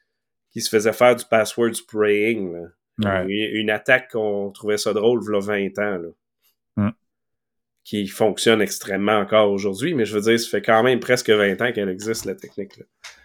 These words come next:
Speaker 2: Ouais.
Speaker 1: Euh, ve-, c'est ça. Fait que là, t'as,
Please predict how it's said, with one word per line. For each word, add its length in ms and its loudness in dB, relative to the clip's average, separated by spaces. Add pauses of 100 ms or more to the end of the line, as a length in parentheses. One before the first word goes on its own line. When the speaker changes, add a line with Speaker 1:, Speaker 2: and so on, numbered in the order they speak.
(280)
Speaker 2:
Ouais. 560 2
Speaker 1:
Euh, 800 -16
ve-, 300 2
c'est 160 -6
ça. 200 4
Fait 160 -4
que 100 -4
là, 60 2
t'as, 220 2